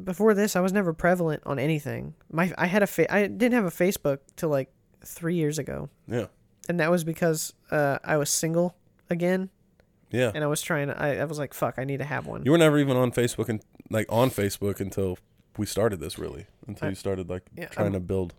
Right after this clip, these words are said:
Speaker 1: I'm only on it because of this. So
Speaker 2: Yeah. <laughs>
Speaker 1: I, I was, for my whole life, I've never been on social media, and now all of a sudden, I'm all over social media because I was trying to get our YouTube channel <coughs> to be good or
Speaker 2: Yeah.
Speaker 1: to be, to be noticed 'cause I had to drive traffic somehow.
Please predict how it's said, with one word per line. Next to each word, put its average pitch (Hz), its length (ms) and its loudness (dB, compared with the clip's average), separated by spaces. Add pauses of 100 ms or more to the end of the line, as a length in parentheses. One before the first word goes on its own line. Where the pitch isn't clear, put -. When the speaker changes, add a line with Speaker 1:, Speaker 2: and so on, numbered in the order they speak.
(140)
Speaker 1:
I'm 165 120 0
only 156 200 0
on 143 160 -2
it 135 100 -6
because 147 440 -6 (100)
of 143 280 -4 (120)
this. - 320 -4 (180)
So 101 260 0 (240)
Speaker 2:
Yeah. 160 40 6
<laughs> 170 160 8
Speaker 1:
I, 165 100 4
I 185 40 4
was, 185 240 2 (500)
for - 180 2
my 185 120 4
whole 185 260 2
life, 165 260 2
I've 151 160 0
never 156 300 0
been 147 140 0
on 139 120 -2
social 151 320 -4
media, 139 320 -4
and 147 160 -6
now 147 160 0
all 147 100 2
of 151 80 -2
a 147 40 -4
sudden, 143 380 -2 (160)
I'm 180 180 2
all 180 180 8
over 175 200 4
social 156 340 0
media 135 340 -2
because 147 260 -4
I 117 60 -4
was 151 120 -4
trying 165 220 -4
to 151 40 -4
get 156 100 0
our 143 80 0
YouTube 147 360 -6
channel 147 380 -10 (180)
<coughs> - 180 -2
to 185 480 0
be 175 140 0
good 165 360 0 (540)
or 175 60 -6
Speaker 2:
Yeah. 175 60 -6
Speaker 1:
to 170 60 -6
be, 160 380 -6
to - 100 -4
be 175 140 -2
noticed 160 340 2
'cause 165 120 0
I 165 40 0
had 165 180 -2
to 151 80 -2
drive 160 300 2
traffic 170 340 2
somehow. 156 420 -4